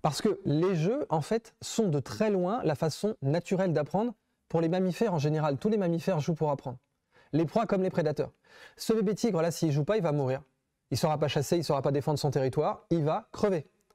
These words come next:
Et son espèce va crever avec. Donc la nature, vous faites pas d'illusions, elle est très sélective. Elle est beaucoup plus sélective que les accès à l'université. Elle est beaucoup plus sélective que l'emploi. Un entretien d'embauche, mais c'est la nature, elle est infiniment plus sélective que ça.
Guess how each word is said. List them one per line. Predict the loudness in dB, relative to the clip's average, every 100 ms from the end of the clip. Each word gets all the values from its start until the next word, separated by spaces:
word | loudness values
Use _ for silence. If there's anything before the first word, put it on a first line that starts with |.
| -4
Et | 0
son | 0
espèce | 0 0 0
va | 0
crever | 0 0
avec. | 0 -2 -10 -20 _ -20 -18 -18 -2
Donc | 0 2 2
la | 2 2
nature, | 0 0 0 0 -8 _ _ _ 0
vous | 2
faites | 2
pas | 2
d'illusions, | 2 2 2 0 0
elle | 0
est | 2
très | 0 0
sélective. | 0 -2 -2 -4 -2
Elle | 0 2
est | 4
beaucoup | 2 2 0
plus | 2 2
sélective | 2 0 0 0 0
que | 0
les | 2 2 0 -6 -2 0
accès | 0 0 0
à | 2
l'université. | 2 0 0 -2 -2 -4 _ _ -2
Elle | 2
est | 2
beaucoup | 2 2 2
plus | 0 2
sélective | 2 0 0 0 -2 -6 _ -2
que | 0
l'emploi. | 2 0 -2 -4 _ _ _ -4
Un | 0
entretien | 2 2 2 2
d'embauche, | 2 0 -2
mais | -2
c'est | -4 -6 -10 _
la | -6 -2
nature, | 0 2 0 0 -4 _ _ _ _ 0
elle | 0
est | 2
infiniment | 0 2 2 2
plus | 0 0
sélective | 0 0 -2 0
que | -2
ça. | -2 -10